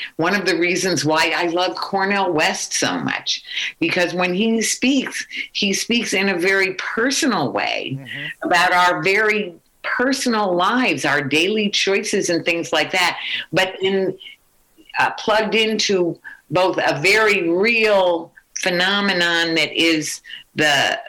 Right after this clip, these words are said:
Speaker 1: the, the, the history and the legacy of our experiences,
Speaker 2: Yeah.
Speaker 1: you know, um, the various, you know, a-, the analysis of what has happened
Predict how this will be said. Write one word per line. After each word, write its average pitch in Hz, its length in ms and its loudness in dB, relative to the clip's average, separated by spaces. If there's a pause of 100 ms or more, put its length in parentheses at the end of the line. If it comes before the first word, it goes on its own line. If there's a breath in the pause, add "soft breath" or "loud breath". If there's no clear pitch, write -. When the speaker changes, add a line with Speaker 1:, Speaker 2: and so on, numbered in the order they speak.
(100)
Speaker 1:
the, 127 440 0
the, - 280 -2 (120)
the 113 160 0
history 156 1080 0 (920)
and 135 220 2
the 123 60 2
legacy 143 920 2
of - 420 0
our 127 300 0
experiences, 107 1200 -2 (220 loud breath)
Speaker 2:
Yeah. 120 160 -18 (260 loud breath)
Speaker 1:
you 156 60 0
know, 117 420 0 (300 loud breath)
um, 123 320 2
the 123 120 -2
various, 139 680 0
you 131 120 0
know, 117 300 0
a-, 123 220 -2
the 120 180 0
analysis 131 840 2
of 120 220 -2
what 135 220 2
has 120 280 0
happened 131 600 0